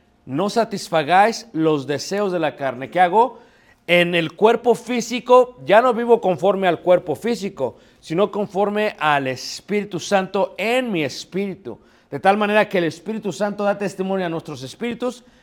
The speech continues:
de que somos hijos de Dios. Si yo vivo de esa manera, acepto que no siempre me va a ir bien, porque el bienestar no es un resultado total de mis obras,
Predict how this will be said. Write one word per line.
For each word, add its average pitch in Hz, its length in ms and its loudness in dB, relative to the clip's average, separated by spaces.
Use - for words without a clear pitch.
de 135 180 -6
que 143 100 -8
somos 190 440 -6
hijos 151 340 -8
de 110 140 -8
Dios. 85 340 -18
Si - 140 -12
yo 208 160 6
vivo 254 280 4
de 226 80 2
esa 226 260 2
manera, 151 600 -2
acepto 190 960 2
que 165 100 0
no 185 160 0
siempre 214 480 -2
me 185 140 -2
va 147 140 2
a 156 60 2
ir 151 180 -2
bien, 135 360 -10
porque 175 300 0
el 185 100 0
bienestar 180 760 0
no 156 160 -4
es 202 100 -4
un 240 120 -4
resultado 185 640 0
total 170 360 0
de 180 100 -4
mis 151 240 -8
obras, 180 540 -8